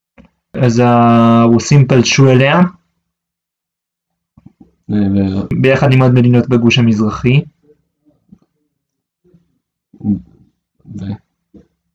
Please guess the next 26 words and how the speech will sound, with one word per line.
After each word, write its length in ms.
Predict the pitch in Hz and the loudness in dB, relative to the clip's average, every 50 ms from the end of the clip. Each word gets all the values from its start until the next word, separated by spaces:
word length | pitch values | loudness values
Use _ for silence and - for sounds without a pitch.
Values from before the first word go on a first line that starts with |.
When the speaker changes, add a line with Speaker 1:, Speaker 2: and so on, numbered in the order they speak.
| _ _ _ _ _ _ | _ _ _ _ _ _
Speaker 2:
כאילו, 200 | _ - 110 104 98 - _ - | _ -4 -4 -4 -4 -4 _ -4
Speaker 1:
וזהו, 320 | 156 131 135 160 160 127 | -2 0 2 2 2 2
והחזירו 400 | 127 123 123 - 135 143 143 143 | 0 0 -2 -2 0 0 0 0
את 160 | 139 139 - 139 | 0 -2 -2 -2
הקומוניז-, 1300 | 131 127 123 123 120 117 117 - - - 160 165 151 - - - - 139 127 127 127 127 127 120 123 117 - _ | -2 0 0 -2 -2 -4 -6 -8 -12 -12 -12 -12 -14 -16 -18 -12 -8 -6 -4 -2 -2 -2 -2 -4 -6 -8 -10 _
את 60 | - | -6
השיטה 280 | 131 - - 120 - 127 | -6 -6 -6 -4 -4 -4
הקומוניסטית 500 | 120 - 127 120 120 117 - - - 120 | -2 -2 -4 -4 -4 -4 -6 -8 -6 -4
הרגילה. 420 | 117 120 113 107 117 107 117 110 107 - - _ _ _ - | -2 -2 -2 -2 -2 -2 -2 -2 -4 -6 -12 _ _ _ -20
Speaker 2:
אוקיי. 340 | - _ _ - - 113 - _ _ _ _ _ _ _ _ _ _ _ _ _ _ _ _ | -20 _ _ -16 -16 -16 -16 _ _ _ _ _ _ _ _ _ _ _ _ _ _ _ _
Speaker 1:
עד, 420 | - 180 139 123 123 120 113 117 123 | -6 -4 -2 0 0 -2 -2 -2 -2
אה, 460 | 120 120 117 117 117 117 117 117 107 | 0 0 0 0 -2 -2 -2 -2 -4
סוף 240 | - - 127 117 - | -4 -4 -4 -4 -4
שנות 260 | - 127 120 120 - | -4 -4 -2 -2 -2
השמונים. 500 | 117 - - 120 117 113 110 107 107 107 - _ _ _ _ _ _ _ _ _ _ _ _ _ | -4 -4 -2 -2 -2 0 0 -2 -4 -6 -10 _ _ _ _ _ _ _ _ _ _ _ _ _
Speaker 2:
אז 180 | 101 101 101 101 | -4 -2 0 0
בעצם 440 | 104 98 87 - 101 101 98 101 98 98 - - | 0 0 0 0 0 2 2 2 2 0 -2 -4
ברית 280 | - 104 104 101 98 - | -4 0 0 0 0 0
המועצות 420 | 101 98 92 92 - 98 - - | 0 0 -2 -2 -6 -8 -6 -6
נפלה. 240 | 95 92 - - - - _ _ _ _ _ _ _ | -8 -8 -8 -12 -16 -16 _ _ _ _ _ _ _
Speaker 1:
כן. 200 | - - 117 110 110 107 - - _ _ _ _ _ - | -6 -4 -2 -2 -2 -4 -8 -14 _ _ _ _ _ -12
Speaker 2:
ו-, 180 | - 101 95 98 98 98 98 98 101 - - - - | -10 -6 -4 -2 -2 -2 -2 -4 -4 -4 -4 -4 -2
אה, 260 | 101 101 98 95 98 95 - | -2 -2 -2 -2 -4 -6 -8
צ'-, 460 | - - 104 101 - - - _ _ | -10 -14 -16 -16 -16 -18 -20 _ _
צ'כוסלובקיה 760 | - 101 - - - 113 104 101 101 98 98 - 101 95 92 | -16 -14 -14 -8 -4 -2 0 0 0 -2 -2 -4 -4 -2 -2
התפרקה, 500 | 95 92 - - 95 98 - 107 107 | -4 -4 -4 -4 -6 -4 -2 -2 -2